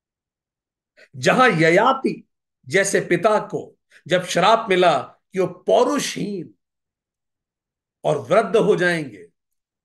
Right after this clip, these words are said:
तब उनके पुत्र पुरु ने पिता का श्राप अपने ऊपर ले लिया, अपनी उम्र को खत्म कर दिया, अपने पुरुषत्व को,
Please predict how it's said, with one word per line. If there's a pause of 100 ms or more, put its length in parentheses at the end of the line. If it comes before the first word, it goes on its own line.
(120)
तब
उनके
पुत्र
पुरु
ने (560)
पिता
का
श्राप
अपने
ऊपर
ले
लिया, (1300)
अपनी
उम्र
को
खत्म
कर
दिया,
अपने
पुरुषत्व
को,